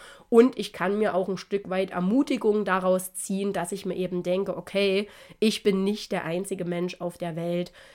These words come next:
bei dem das alles irgendwie ein bisschen schwierig ist.“ Und ich habe jetzt die Erfahrung gemacht, und de-, deswegen nehme ich das jetzt auch heute hier als Thema für meinen Podcast, dass dieses Fuck-up-Format wirklich auch im Rahmen von Elternabenden super funktioniert,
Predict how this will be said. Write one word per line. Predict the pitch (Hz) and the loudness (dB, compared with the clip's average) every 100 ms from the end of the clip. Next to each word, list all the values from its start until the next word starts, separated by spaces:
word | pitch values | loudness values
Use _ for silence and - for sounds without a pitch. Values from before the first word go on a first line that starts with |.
| - | -6
bei | 190 180 | -2 0
dem | 175 170 | 0 0
das | 170 - | -4 -6
alles | 156 170 - | -6 -6 -8
irgendwie | 175 170 165 180 | -8 -6 -6 -6
ein | 170 | -6
bisschen | 175 - - 196 | -6 -8 -8 -6
schwierig | - 202 254 180 - - | 2 4 6 4 -2 -10
ist.“ | - - - _ _ _ _ _ _ - - | -14 -14 -20 _ _ _ _ _ _ -20 -14
Und | 180 160 | -12 -8
ich | 226 240 | -6 -4
habe | 240 247 | -2 0
jetzt | 214 - | -2 0
die | 170 | -2
Erfahrung | 180 202 269 269 | 2 4 4 4
gemacht, | 214 208 - | 2 0 0
und | 196 175 | -4 -4
de-, | 175 | -4
deswegen | 185 190 185 190 | -4 -2 -2 2
nehme | 190 214 | 2 2
ich | 214 | -2
das | 196 196 | -4 -6
jetzt | 185 | -6
auch | 170 - - | -8 -6 0
heute | 208 294 294 | 2 2 0
hier | - 214 208 175 | 0 0 0 -2
als | 190 190 - | -4 -4 -4
Thema | 190 208 196 | -2 0 -2
für | 190 185 | -4 -4
meinen | 180 175 175 | -2 -4 -4
Podcast, | 262 - - 220 208 - - - - - - | -8 -8 -6 -2 -2 -4 -12 -20 -20 -12 -4
dass | 208 | -4
dieses | 208 180 180 - | -2 -4 -6 -2
Fuck-up-Format | 247 - 254 - - 208 190 190 190 175 | -2 0 -4 -6 -4 -2 -2 -6 -6 -4
wirklich | 226 233 - - | -4 -4 -6 -4
auch | 202 | -4
im | 190 180 | -4 -6
Rahmen | 165 170 202 | -4 -4 -6
von | - 190 | -6 -8
Elternabenden | - 185 220 208 - 180 185 190 180 185 185 - - _ - | -4 -4 -2 -6 -6 -6 -6 -4 -2 -2 -4 -10 -20 _ -6
super | 185 220 - 214 | -2 -2 -2 -6
funktioniert, | - 190 190 - 180 175 170 175 - | -4 -4 -4 -6 -4 -2 -2 -6 -12